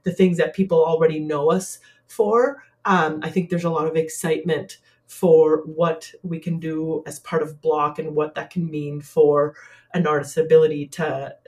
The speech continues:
to, to not just put out more music and, and get more fans, but also everything else that comes with being an artist, you know, managing the business, understanding where money is coming from, investing in the right areas.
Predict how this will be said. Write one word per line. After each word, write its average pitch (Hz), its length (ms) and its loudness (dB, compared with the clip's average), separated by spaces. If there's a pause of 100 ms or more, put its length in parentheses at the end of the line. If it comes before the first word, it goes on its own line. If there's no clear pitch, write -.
(120)
to, - 220 4
to - 160 -4
not 190 220 -2
just - 320 -4
put 180 160 -2
out 160 240 0
more 160 240 6
music 156 500 0
and, 156 220 -4
and 156 140 -6
get 151 140 -2
more 151 180 -8
fans, 160 380 -8
but 262 140 -4
also 202 500 0 (260)
everything 190 300 0
else 160 220 0
that 170 160 -6
comes 151 380 -8 (240)
with 160 160 -4
being 151 200 -4
an 143 100 -6
artist, 147 360 -8
you 147 100 -8
know, 139 140 -8
managing 143 680 -8
the 151 140 -8
business, 135 640 -8 (340)
understanding 147 600 -4
where 143 120 -4
money 143 240 -6
is 135 120 -12
coming 143 320 -12
from, 143 520 -8
investing 151 600 -6
in 147 100 -6
the 147 100 -6
right 135 220 -6
areas. 139 520 -6